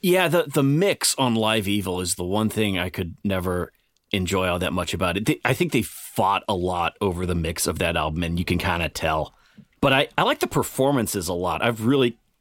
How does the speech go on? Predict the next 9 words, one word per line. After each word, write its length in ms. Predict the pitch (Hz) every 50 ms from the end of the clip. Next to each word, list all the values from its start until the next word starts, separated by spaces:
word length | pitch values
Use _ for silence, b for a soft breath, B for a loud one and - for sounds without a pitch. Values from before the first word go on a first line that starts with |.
| _ _ _ -
come 300 | - - 135 113 110 107
to 260 | - 113 95 92 85 - _ -
appreciate, 840 | 110 90 - - 131 113 107 - - 107 98 90 85 80 76 - -
uh, 240 | 85 85 80 76 73 - b b b b b b b - 101
Dio's 400 | - 113 107 107 101 92 87 -
whole 320 | - 104 101 92 87 85 - -
approach 440 | 90 - - - 107 92 87 - -
to 100 | - 90
singing. 400 | - - 85 82 82 78 71 -